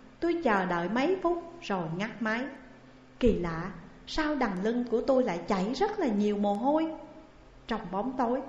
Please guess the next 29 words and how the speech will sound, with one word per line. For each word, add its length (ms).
tôi 120
mò 460
mẫm 260
bật 260
đèn. 280
Bây 260
giờ 220
là 100
mười 180
hai 340
giờ 180
đêm, 300
tức 200
là 120
bốn 260
sinh 240
viên 260
đó 340
đã 200
đi 120
cả 320
đêm 300
từ 180
Hoang 400
Thôn 300
để 180
về 180
Thượng 260
Hải. 300